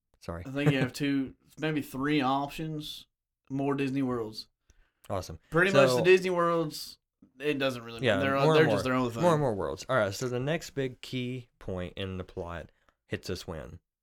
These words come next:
Speaker 2: Uh, yeah, I think you go back to Twilight Town.
Speaker 1: Okay.
Speaker 2: And in this time, I think it's when Kairi shows up at Twilight Town and Axel's after her and she ends up at Twilight Town. So you go to Twilight Town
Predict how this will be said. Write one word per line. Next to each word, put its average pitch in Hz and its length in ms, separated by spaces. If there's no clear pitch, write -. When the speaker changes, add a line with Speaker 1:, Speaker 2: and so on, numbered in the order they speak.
Speaker 2:
Uh, 156 280
yeah, 151 120
I - 20
think 214 180
you 233 120
go 185 80
back 147 340
to 123 920
Twilight 151 500
Town. 85 360
Speaker 1:
Okay. 90 280
Speaker 2:
And 131 220
in 131 100
this 160 240
time, 127 640
I 139 80
think 202 260
it's 156 140
when 143 160
Kairi 143 440
shows 127 320
up 120 300
at 104 140
Twilight 123 420
Town 120 320
and 120 80
Axel's 123 460
after 120 360
her 117 200
and 113 100
she 131 100
ends 120 140
up 117 60
at 117 60
Twilight 117 320
Town. 117 180
So 123 100
you 156 100
go 147 140
to - 60
Twilight 123 380
Town 123 300